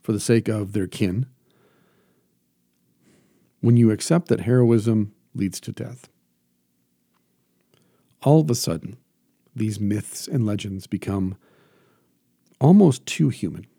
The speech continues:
too pointed, too on the nose,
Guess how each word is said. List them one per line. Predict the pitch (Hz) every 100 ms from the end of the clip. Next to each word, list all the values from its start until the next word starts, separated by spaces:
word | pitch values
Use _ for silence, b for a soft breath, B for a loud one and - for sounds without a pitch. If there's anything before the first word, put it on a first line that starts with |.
| _ _ _ _ _ _ _ _ _ _
too | - 156 131 127 117 113 117 _ _ _
pointed, | - 104 87 - - _ _ _ _ _ _ -
too | - 135 117
on | 110
the | 101
nose, | 92 87 113